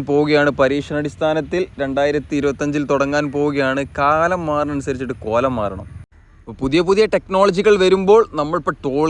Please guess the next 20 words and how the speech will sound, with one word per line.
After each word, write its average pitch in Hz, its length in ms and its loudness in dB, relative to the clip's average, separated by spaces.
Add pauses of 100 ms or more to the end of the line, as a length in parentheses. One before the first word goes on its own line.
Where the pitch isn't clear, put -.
(120)
ഗേറ്റിൽ 175 260 -2 (160)
പാലേക്കര 165 680 0 (340)
ഈ 190 40 -10 (600)
ഫാസ്ടാഗ് 202 540 2
ഇല്ലാത്ത 185 500 4 (120)
വണ്ടി 147 360 -2
മുന്നിൽ 143 300 -4 (100)
പെട്ടുകയെന്നുണ്ടെങ്കിൽ 135 800 -4
ചിലപ്പോൾ 113 280 -8
ചില്ലറ 120 420 -6
ഉണ്ടാവും, 127 260 -2
ചിലപ്പോൾ 123 280 -6 (120)
ഫാസ്ടാഗിൽ 131 400 -2 (100)
പൈസ 113 240 -4 (140)
കഴിഞ്ഞതുണ്ടാകും, 127 640 -4
അല്ലെങ്കിൽ 117 240 -8 (280)
പൈസ 110 260 -4 (460)
ഇത്ര - 160 -2 (100)
പൈസ 190 300 2 (120)
തറക്കിക്കണ 135 440 -2